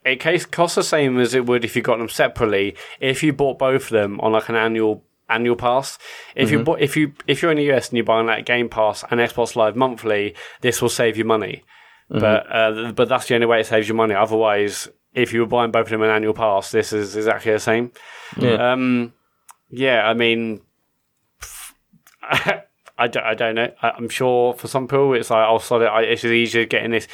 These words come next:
Speaker 1: these two in one rather than, like, resubbing for one and that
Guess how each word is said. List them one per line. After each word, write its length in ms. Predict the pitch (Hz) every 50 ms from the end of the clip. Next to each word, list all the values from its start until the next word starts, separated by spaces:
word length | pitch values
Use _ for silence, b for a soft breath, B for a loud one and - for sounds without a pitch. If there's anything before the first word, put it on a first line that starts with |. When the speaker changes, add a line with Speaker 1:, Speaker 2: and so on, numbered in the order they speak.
| B B B B B
Speaker 1:
these 280 | B 127 127 123 120 -
two 240 | - - 120 120 117
in 200 | 110 113 113 113
one 360 | 113 113 113 113 110 110 107
rather 260 | 110 113 110 110 110 110
than, 120 | 110 110
like, 320 | 110 107 107 107 - - B B B B B B
resubbing 560 | 113 120 120 110 - - 117 113 104 117 113 -
for 100 | - 113
one 360 | 110 117 113 117 113 110 110
and 200 | 107 104 107 107
that 240 | 110 107 110 -